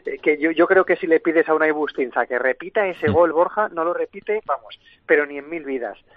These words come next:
Speaker 1: Es verdad que se le fue el partido contra el Leganés, que no mereció perder, no mereció perder el Amorebieta, que estuvo un montón de minutos con un futbolista más, pero es el líder por lo que es, gana en Zaragoza en el noventa y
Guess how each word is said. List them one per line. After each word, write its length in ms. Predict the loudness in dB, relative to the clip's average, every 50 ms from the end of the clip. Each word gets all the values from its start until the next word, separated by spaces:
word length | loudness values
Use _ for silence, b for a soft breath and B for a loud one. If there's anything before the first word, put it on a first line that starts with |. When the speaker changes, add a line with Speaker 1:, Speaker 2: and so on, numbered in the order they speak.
| b b -2
Speaker 1:
Es 160 | -2 0 0
verdad 300 | 0 0 0 0 -2 -2
que 100 | -4 -6
se 140 | -8 -6 -6
le 80 | -6 -4
fue 160 | -2 -4 0
el 60 | 2
partido 360 | 2 2 2 2 0 0 0
contra 280 | 0 -2 -2 0 0 0
el 40 | 0
Leganés, 360 | 0 -2 -2 -4 -4 -6 -8 _ _
que 180 | -6 -6 -6
no 200 | -6 -6 -6 -6
mereció 440 | -6 -6 -6 -6 -8 -6 -6 -8 -6
perder, 420 | -6 -8 -8 -6 -6 -6 -6 -6 -8 _ _ _ _ _ -18
no 220 | -2 2 2 4 4
mereció 380 | 2 0 -2 -2 0 0 0
perder 300 | 0 0 -2 -2 -2 -2
el 80 | 0 -2
Amorebieta, 500 | -2 -2 -4 -4 -2 -2 0 0 0 0
que 60 | 0
estuvo 200 | -2 -6 -8 -8
un 60 | -6
montón 300 | -6 -8 -6 -6 -6 -6
de 80 | -6 -8
minutos 420 | -10 -10 -6 -2 -2 -2 -2 -2 B B B B B B _
con 160 | 0 0 2
un 80 | 2 4
futbolista 420 | 4 4 4 4 4 2 2 4
más, 180 | 4 2 0 -2
pero 160 | -4 -8 -8 -8
es 100 | -8 -8
el 100 | -8 -6
líder 240 | -6 -6 -6 -6
por 140 | -6 -6 -6
lo 100 | -6 -2
que 280 | 0 2 2 2 2 0
es, 60 | -4 -6 B B B B B B _
gana 360 | -6 -2 0 0 0 0 -2 -4
en 100 | -4 -2
Zaragoza 480 | -2 -2 0 -2 -2 -6 -6 -6 -8
en 80 | -8 -8
el 160 | -8 -8 -6
noventa 600 | -6 -4 -4 -4 -4 -6 -8 -8 -6 -4 -4 -4
y 100 | -4